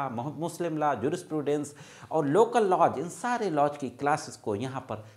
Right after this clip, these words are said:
लिया जाता है। अनअकैडमी का जो पेड सब्सक्रिप्शन है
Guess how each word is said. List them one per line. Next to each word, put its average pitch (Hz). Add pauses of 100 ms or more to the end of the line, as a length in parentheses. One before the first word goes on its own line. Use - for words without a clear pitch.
(140)
लिया 147
जाता -
है। - (840)
अनअकैडमी 233
का 208
जो 190 (160)
पेड 262
सब्सक्रिप्शन -
है 82